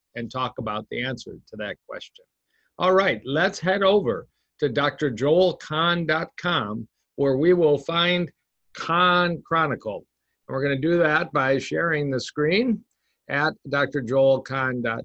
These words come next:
com and finding the Kahn Chronicle. Very good.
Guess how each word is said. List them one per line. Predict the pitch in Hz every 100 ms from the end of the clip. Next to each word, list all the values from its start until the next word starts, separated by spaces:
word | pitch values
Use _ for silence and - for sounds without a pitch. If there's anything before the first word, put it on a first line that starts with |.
| -
com | 156 175 175 175 -
and | 139 139
finding | - 135 135 131 127 127 123
the | 120 - -
Kahn | 110 110 113 113 107
Chronicle. | 127 127 117 - 92 - _ _ _ _ 135
Very | 147 165
good. | 151 190 220 117